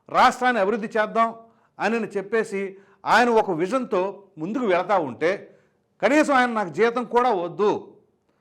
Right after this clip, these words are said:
ప్రజా సమస్యలన్నీ తీరుద్దాం, రాష్ట్రాన్ని అభివృద్ధి చేద్దాం, యువతకు మంచి ఉపాధి సంపాదించుకునేలాగా చేద్దాం" అని ఆయన ఆలోచన ధోరణిలో ఉంటే,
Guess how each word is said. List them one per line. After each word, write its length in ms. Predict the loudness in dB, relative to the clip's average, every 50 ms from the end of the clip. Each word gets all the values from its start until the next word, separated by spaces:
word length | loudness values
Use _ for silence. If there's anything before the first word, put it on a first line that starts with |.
| _ _ _ _ _
ప్రజా 240 | -6 0 2 2 2
సమస్యలన్నీ 520 | 2 0 -4 -4 -2 -4 -4 -4 -4 -6 -8
తీరుద్దాం, 640 | -10 -8 -8 -8 -8 -8 -4 0 0 0 0 -2 -6 -12 -20 _ _ _ _ _ _ -4
రాష్ట్రాన్ని 440 | 0 0 0 0 0 -2 -2 -2 -2
అభివృద్ధి 380 | -2 -2 -2 -4 -6 -6 -6
చేద్దాం, 340 | -6 -4 -4 -4 -4 -4 -6 -10 -16 _ _ _ -4
యువతకు 320 | 0 0 0 0 -2 -6 -8
మంచి 240 | -8 -8 -4 -2
ఉపాధి 320 | -2 -2 0 0 -2 0 -2
సంపాదించుకునేలాగా 800 | -6 -8 -4 -4 -4 -4 -6 -10 -10 -10 -8 -6 -6 -6 -6
చేద్దాం" 600 | -8 -10 -8 -4 -4 -4 -2 -2 -2 -2 -2 -4 -8 -16 _ _ _ _ _ _ -2
అని 180 | 0 0 0 -4 -6 -2
ఆయన 300 | 2 2 4 4 4 4
ఆలోచన 500 | 4 4 4 4 2 0 0 -2 -2 -4
ధోరణిలో 500 | -2 0 0 0 0 0 -4 -4 -4 -4
ఉంటే, 600 | -6 -8 -12 -8 -4 -2 -2 -2 -4 -10 -20